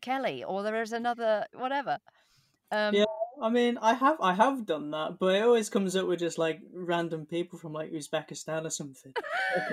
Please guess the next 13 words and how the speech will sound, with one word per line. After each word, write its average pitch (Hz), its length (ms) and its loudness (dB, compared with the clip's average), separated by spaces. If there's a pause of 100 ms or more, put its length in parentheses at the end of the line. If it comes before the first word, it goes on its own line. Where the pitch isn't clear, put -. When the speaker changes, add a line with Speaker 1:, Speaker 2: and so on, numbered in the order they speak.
(120)
Speaker 2:
<laughs> - 0 - (840)
It's 233 120 4 (100)
never 277 320 10
actually 226 560 8
me. 190 400 4 (1300)
I've 185 160 4
not 220 280 6
quite 202 240 4
made 185 360 6
it - 140 -8
yet, 143 260 -4 (120)
but - 80 -4
Speaker 1:
Oh, 381 140 -2